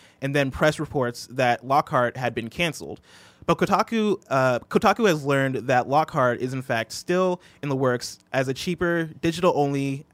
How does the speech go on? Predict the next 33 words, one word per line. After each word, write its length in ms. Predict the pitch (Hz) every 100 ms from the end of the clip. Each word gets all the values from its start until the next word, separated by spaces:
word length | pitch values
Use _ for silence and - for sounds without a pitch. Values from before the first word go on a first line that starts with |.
| -
alternative 600 | 135 - 151 131 123 120
to 80 | 127
Scarlet, 440 | - 117 113 113 - - -
as 140 | 139
the 60 | 139
original 440 | 139 135 143 131
rumors 380 | 123 120 117 120
sugge-, 300 | - 127 123 -
uh, 80 | 120
suggested. 560 | - 135 139 - 92 - - _ _ _ _ _ - - - -
What 100 | 180
we 80 | 190
don't 200 | 196 233
know, 380 | 180 151 147 135
and 220 | 147 143 151
what 200 | 151 156
likely 340 | 170 208 180
isn't 200 | 151 135
finalized 460 | 151 170 139 131 139
yet, 260 | 120 117 120
is 280 | 131 127 123
how 200 | 160 170
pricing 480 | 139 139 139 143
will 100 | 123
shake 260 | 120 123 113
out. 260 | 123 82 - - -
But 100 | -
it's 140 | 180 180
easiest 480 | 208 202 208 - -
to 80 |
think 380 | 175 170 151 - -
of, 180 | 135
uh, 100 | 135